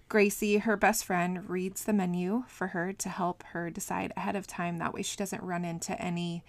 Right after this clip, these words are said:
um, frustration or embarrassment when she's on her date. And, okay, we're gonna, we're gonna talk about this for a second because I,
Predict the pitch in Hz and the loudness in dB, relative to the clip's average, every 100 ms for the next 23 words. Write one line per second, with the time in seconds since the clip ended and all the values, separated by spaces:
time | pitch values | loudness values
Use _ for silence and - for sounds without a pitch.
0 | - - - - 180 170 170 - 170 - | -18 -20 -14 -6 -4 -4 -6 -6 -6 -4
1 | 165 170 - 175 170 170 165 165 160 156 | -6 -4 -4 -4 -4 -4 -4 -4 -2 -2
2 | - 180 165 170 165 - 160 - 160 170 | -2 -4 -4 -4 -4 -4 -6 -4 -4 -4
3 | 160 165 156 - - - - - - - | -6 -6 -4 -4 -6 -12 -18 -20 -20 0
4 | 226 233 - - - 220 220 73 - - | 4 4 0 -8 0 2 4 4 2 -6
5 | - - - - 196 202 202 190 - 214 | -20 -20 -8 0 2 4 4 4 4 6
6 | 220 208 196 190 185 190 185 185 180 - | 6 6 6 8 6 4 0 0 -2 0
7 | 220 208 196 190 - - - 196 196 240 | 2 6 6 6 0 -8 4 6 8 8
8 | 277 | 6